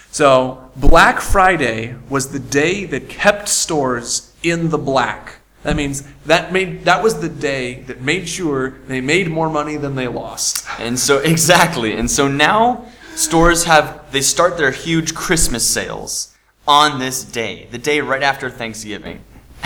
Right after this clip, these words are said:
Speaker 2: <laughs> Do you feel what I'm feeling now? I feel a little bit ironic.
Speaker 1: Thanksgiving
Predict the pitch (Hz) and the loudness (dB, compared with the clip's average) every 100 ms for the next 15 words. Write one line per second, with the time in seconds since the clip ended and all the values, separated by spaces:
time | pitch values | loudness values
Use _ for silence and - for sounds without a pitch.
0 | 165 - - - - - 107 113 180 160 | -6 -8 -8 -20 -20 -12 -4 -2 -2 -2
1 | 151 165 170 180 175 101 127 139 151 156 | 0 0 -2 -8 -6 -2 -2 -2 -4 -4
2 | 160 156 160 156 160 - - - - - | -4 -4 -8 -10 -12 -14 -12 -10 -10 -12
3 | - - - - 143 - 175 160 120 110 | -14 -18 -8 -4 -4 -4 2 4 4 2
4 | 117 131 127 107 113 110 - 98 98 90 | 2 2 2 0 2 2 0 -4 -4 -6
5 | 82 85 - - - - - - - 202 | -8 -8 -14 -16 -16 -18 -18 -20 0 2
6 | 214 208 - - 160 131 113 110 110 | 2 2 2 2 2 2 -4 -6 -10